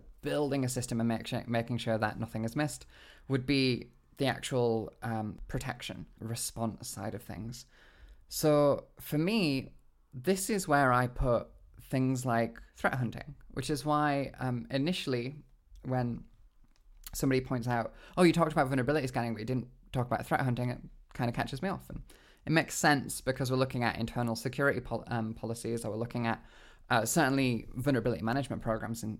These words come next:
threat hunting should be a part of that. But, um, for me, it's this, this second entity. Once the system is built, we'll look at how do we make sure that the system is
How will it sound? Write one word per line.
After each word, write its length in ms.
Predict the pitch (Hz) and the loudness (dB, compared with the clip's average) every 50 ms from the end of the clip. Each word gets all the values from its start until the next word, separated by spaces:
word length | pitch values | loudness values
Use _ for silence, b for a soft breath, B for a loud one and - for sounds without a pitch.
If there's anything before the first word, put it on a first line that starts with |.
| - - | -12 -8
threat 180 | - - 113 120 | -4 -2 0 0
hunting 280 | 117 113 - 113 107 | 0 -2 -2 -4 -6
should 160 | - - - | -4 -6 -6
be 60 | - 90 | -6 -6
a 40 | |
part 280 | - - - 151 156 - | -6 -4 -2 -2 0 -2
of 80 | 117 - | -2 -4
that. 200 | 98 98 - - 139 - | -6 -6 -6 -10 -10 -6
But, 260 | 113 117 113 - b b b b b b b b b b - | -4 -4 -4 -6 b b b b b b b b b b 0
um, 240 | 127 131 127 120 107 | 2 2 2 2 0
for 120 | 113 156 | 0 2
me, 240 | 160 160 156 147 139 - - - - - - - | 4 4 6 4 2 0 -6 -16 -18 -16 -8 -4
it's 160 | - 135 - - | -4 -2 2 2
this, 400 | 156 147 - - - - - - - | 2 2 2 -2 -4 -4 -4 -6 -6
this 180 | - 135 127 127 | -4 -4 -4 -2
second 440 | - - 139 - - 135 117 113 107 | 2 2 2 2 2 0 2 2 2
entity. 320 | 107 110 - - - - | 0 -2 -6 -8 -6 -2
Once 260 | 113 139 135 117 - | -2 -2 -2 -2 -4
the 260 | - 139 127 123 117 - - - - - - - - - - - - - - - - - _ - - - - | 0 2 2 2 2 0 -6 -20 -20 -20 -20 -20 -20 -20 -20 -20 -20 -20 -20 -20 -20 -20 _ -20 -20 -16 -10
system 340 | - - 151 131 - 151 131 | -2 0 0 2 2 2 2
is 120 | 123 120 127 | 2 2 2
built, 320 | 156 175 180 165 - - | 2 2 2 2 0 0
we'll 100 | 131 127 | 0 2
look 240 | 127 127 127 - - | 2 2 0 0 -2
at 220 | 127 120 113 - b b b b b b b b b b b b b b - - - - - | -2 -2 -4 -4 b b b b b b b b b b b b b b -20 -20 -20 -16 -10
how 400 | - - - 151 160 165 165 160 | -6 -4 0 2 4 4 4 4
do 120 | 143 151 143 | 2 0 -2
we 140 | 143 139 139 | 0 2 2
make 320 | 131 131 135 117 - - | 4 4 4 2 0 -4
sure 540 | - - - - 135 131 127 117 110 107 104 | -8 -6 -4 -2 2 4 4 4 4 4 2
that 400 | - 117 110 104 104 90 - - - _ - - - - - - 120 | -2 -4 -4 -4 -4 -6 -8 -12 -20 _ -20 -20 -20 -20 -16 -12 -4
the 300 | - 120 117 113 - - | 0 4 4 4 2 0
system 520 | - - 120 - - 117 113 107 107 - - - - | -4 -6 -6 -4 -2 -2 -2 -2 -2 -6 -8 -8 -6
is 260 | 117 110 107 - | -6 -4 -4 -6